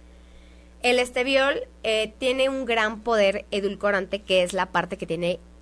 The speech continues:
stevia, o sea, eh, la parte dulce de la stevia es el esteviol. Y en este caso sí es apto para diabéticos, es una versión buena, pero no va a curar la diabetes y tampoco podemos llegar a excesos de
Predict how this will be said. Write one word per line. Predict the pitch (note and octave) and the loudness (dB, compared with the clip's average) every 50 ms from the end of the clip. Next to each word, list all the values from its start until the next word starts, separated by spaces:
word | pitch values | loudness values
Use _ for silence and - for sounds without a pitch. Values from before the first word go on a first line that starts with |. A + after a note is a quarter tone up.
| - - | -16 -8
stevia, | - F3 F3+ F3 - - B3 A3+ A3 G3 F#3+ - - - | -4 -4 -4 -2 2 2 2 4 2 0 -4 -6 -8 -12
o | F3 | -14
sea, | - E3+ D#3+ D#3 | -14 -14 -14 -14
eh, | D3+ - - - - - - F3 E3+ E3 | -14 -16 -18 -18 -12 -8 -4 -4 -2 -2
la | E3 E3 E3 E3+ | -2 -2 -2 -2
parte | - - C4 C#4 C#4+ - F4+ | 2 4 6 6 4 2 -2
dulce | D4+ F4+ F#4+ F4+ - - C#4 | -2 0 0 -2 -2 -4 -6
de | B3 G#3+ F#3 | -6 -6 -6
la | F3+ F#3 | -6 -8
stevia | F#3 F3+ B3 B3+ C#4 D4 C#4 | -10 -8 -8 -6 -4 -6 -6
es | A#3 - | -8 -8
el | A3 G3+ G3+ F3 - - | -8 -6 -6 -8 -8 -10
esteviol. | - F#3+ G#3 - G3 G3 A3+ A3+ G#3+ G#3+ A#3+ - - - - - - - - - - - - - - - - - - - - - - - - | -12 -12 -8 -6 -4 -2 0 0 -2 -2 -4 -8 -16 -20 -20 -20 -20 -20 -20 -20 -20 -20 -20 -20 -20 -20 -20 -20 -20 -20 -20 -20 -18 -6 -2
Y | C#4+ D#4 D4+ D4+ D4 D4 D4 D4+ D#4 D#4 - - | 2 4 4 4 4 4 2 2 0 0 -2 -2
en | - B3+ C#4 | 0 2 2
este | C#4+ D4 - G4 - | 2 0 0 -2 0
caso | - D#4+ D4 C#4+ - C#4 | 4 4 4 4 2 -6
sí | - - C4 B3 A#3+ | -6 -2 2 2 2
es | A#3 A3+ - | 2 4 2
apto | G3+ G#3 - - A3 G#3+ | 2 2 2 -2 -2 0
para | - G3+ F#3 F3+ E3 | 2 2 4 4 2
diabéticos, | D#3+ E3 E3 E3+ F#3 G3 G3 G#3+ - G#3 A3+ A#3+ - - - | 2 2 2 2 2 0 0 -4 -4 -4 -4 -6 -6 -6 -4
es | A3 G#3+ A3 | -4 -4 -2
una | A3+ A#3 A3 G3+ | -2 0 0 2
versión | F#3+ E3+ F3 - - F3+ F3 F3 F3 | 0 0 -2 -4 -4 -2 -2 -2 0
buena, | F3 F3+ F3+ F3 F3 F#3+ C4+ - - - - - - - - - - - - - - - - - - - | 0 2 2 2 0 -2 -4 -6 -10 -16 -20 -20 -20 -20 -20 -20 -20 -20 -20 -20 -20 -20 -20 -12 -2 6
pero | C#4+ C4+ C4+ C#4 C#4 C#4+ - - - - | 8 10 12 12 12 10 8 4 -6 -6
no | - B3 C4 C4+ C#4+ C#4+ | -2 4 6 8 10 10
va | D4 C#4+ B3+ | 10 8 6
a | B3 | 4
curar | - C4+ B3+ A3+ G#3+ G#3+ | 4 4 6 6 6 6
la | G#3+ G#3 G3 G3+ | 6 4 4 4
diabetes | G#3 G3+ G3+ G#3 A3 G#3+ G#3 D#3+ - - - - | 4 4 4 4 2 0 -2 -6 -8 -10 -16 -8
y | - B3 C4 C#4 D4 F#4+ - - - - - | -4 0 0 0 0 -2 -4 -10 -20 -8 0
tampoco | - A#3 A3+ A#3+ G#3 - B3+ A#3+ A#3 - C4+ - | 2 2 2 2 2 4 4 4 4 4 0 -4
podemos | - - A3 A3 A3 A3 A3 G#3+ A3 A3 A#3 C4+ - | -2 0 0 2 2 2 2 0 0 -2 -4 -4 -2
llegar | - A3+ G3+ F3 F#3+ F#3 G3 | -2 -2 0 2 4 4 4
a | G3 | 2
excesos | F#3+ - - - B3 A#3 A3+ A3+ - A3 A#3 B3 A#3 G#3 G3 | 0 -2 -4 0 2 2 2 2 0 0 0 -2 -2 -2 2
de | G3 F#3+ F#3 F#3 - | 4 6 6 6 4